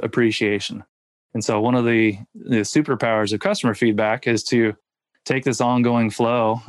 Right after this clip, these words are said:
of the positive things that they're saying about your specific key standards, your service standards, and really reinforce that with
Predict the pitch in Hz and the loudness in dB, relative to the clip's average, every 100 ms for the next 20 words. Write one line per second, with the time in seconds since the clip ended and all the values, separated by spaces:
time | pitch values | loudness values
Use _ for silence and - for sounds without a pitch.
0 | - 123 110 104 104 113 113 107 - 117 | -4 -2 0 -2 -4 0 2 2 0 0
1 | 123 120 110 120 107 107 117 117 120 107 | 2 0 0 -2 -2 -2 -2 0 0 0
2 | 107 98 110 - 120 117 110 - _ _ | 0 0 0 0 2 2 0 -4 _ _
3 | - - - 110 131 120 120 - - 135 | -14 -10 -4 -2 -2 0 -2 -4 -2 0
4 | 117 - 110 110 127 - - - 107 - | 2 0 0 2 0 -2 -8 -4 -4 0
5 | 117 113 - 117 120 160 - _ _ _ | 0 0 0 0 2 -2 -6 _ _ _
6 | _ _ 131 117 110 110 110 127 123 123 | _ _ -2 0 0 0 2 2 4 4
7 | 120 107 143 160 - 107 110 - 131 113 | 2 0 -2 -2 -2 0 0 -2 0 0
8 | 107 | -2